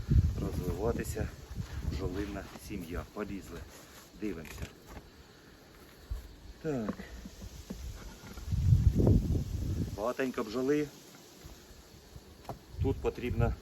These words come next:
вже давно було підставляти. Давно потрібно було підставляти.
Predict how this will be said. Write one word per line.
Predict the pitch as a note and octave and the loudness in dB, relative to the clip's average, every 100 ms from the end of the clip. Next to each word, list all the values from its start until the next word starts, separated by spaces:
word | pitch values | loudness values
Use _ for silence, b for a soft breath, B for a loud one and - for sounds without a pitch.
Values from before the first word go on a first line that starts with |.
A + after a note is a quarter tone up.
| - - | -8 -10
вже | - C3+ | -2 0
давно | A#2 A2 A#2+ | 2 2 0
було | A2+ G#2+ G#2+ | 0 0 0
підставляти. | A#2+ - - G#2 F#2 E2 - - - - - - - - - - - - - - - - - - - - - - - - - - - - - - - - - - - - - - - - - - - - - - - - - | -2 -6 -4 0 2 2 6 6 4 -4 -18 -18 -18 -18 -20 -20 -20 -20 -20 -20 -20 -20 -20 -12 -12 -12 -20 -20 -20 -20 -10 -10 -10 -20 -20 -20 -18 -18 -20 -20 -20 -20 -20 -20 -18 -20 -20 -20 -20 -20 -16 -12 -12 -12 -10
Давно | G2 F#2+ A#2 D3 | -8 -4 -4 -2
потрібно | G#2+ - A#2+ A#2 | -4 -4 -6 2
було | G#2+ G#2+ A2+ - - | 6 6 4 0 -6
підставляти. | C#3+ - F#2+ F2+ E2 E2 - | -6 -2 -2 -2 -2 -4 -2